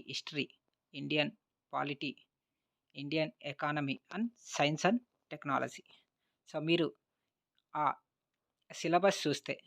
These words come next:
మీకే అర్థమవుతుంది నెక్స్ట్ ఎగ్జామ్స్‌కి ఎలా యూజ్ అవుతాయో ఏంటో. ఓకే, so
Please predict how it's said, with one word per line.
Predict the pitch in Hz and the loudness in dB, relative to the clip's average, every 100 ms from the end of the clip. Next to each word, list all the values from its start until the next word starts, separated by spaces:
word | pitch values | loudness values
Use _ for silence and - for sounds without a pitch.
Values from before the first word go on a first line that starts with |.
| _ _ _ _ _ _ _ _ | _ _ _ _ _ _ _ _
మీకే | 151 156 180 151 - _ _ _ _ _ _ _ _ _ - | -8 -2 0 0 -2 _ _ _ _ _ _ _ _ _ -14
అర్థమవుతుంది | 143 160 151 139 131 127 - _ _ - 143 | -6 -2 0 -2 -4 -6 -8 _ _ -14 -10
నెక్స్ట్ | - 175 143 | -4 -2 0
ఎగ్జామ్స్‌కి | 147 151 - - 139 - _ _ _ _ - | 2 0 -2 -2 -4 -6 _ _ _ _ -10
ఎలా | 135 139 147 - _ _ _ - | -2 2 2 0 _ _ _ -14
యూజ్ | 139 143 139 | -4 4 4
అవుతాయో | - 139 143 139 135 | 4 0 0 0 -2
ఏంటో. | 147 123 - _ _ _ _ _ _ | -6 -12 -18 _ _ _ _ _ _
ఓకే, | 143 - 202 - _ _ _ _ _ _ _ | -16 -12 -12 -14 _ _ _ _ _ _ _
so | - | -10